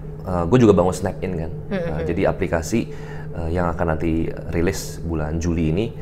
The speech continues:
Speaker 1: untuk sewa menyewa. Jadi, ap-, aplikasi untuk accommodation. Jadi
Speaker 2: Oke.
Speaker 1: untuk, untuk, eh, tempat tinggal, daily rental. Nah, itu kita punya, eh, kurang lebih sekitar enam belas tim, ya, empat belas sampai enam belas tim.
Speaker 2: Enam belas orang?
Speaker 1: Ya,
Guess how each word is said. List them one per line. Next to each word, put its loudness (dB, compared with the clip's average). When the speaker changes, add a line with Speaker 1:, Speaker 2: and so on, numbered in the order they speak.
Speaker 1:
untuk -4
sewa 4
menyewa. 2
Jadi, 2
ap-, -2
aplikasi -2
untuk -2
accommodation. -4
Jadi -2
Speaker 2:
Oke. 0
Speaker 1:
untuk, -2
untuk, -4
eh, -6
tempat 0
tinggal, 2
daily 4
rental. 2
Nah, 2
itu 6
kita 4
punya, 4
eh, 10
kurang 0
lebih 2
sekitar -2
enam 0
belas -2
tim, 0
ya, -6
empat -2
belas 2
sampai 0
enam 0
belas 0
tim. 0
Speaker 2:
Enam -2
belas 0
orang? -4
Speaker 1:
Ya, 2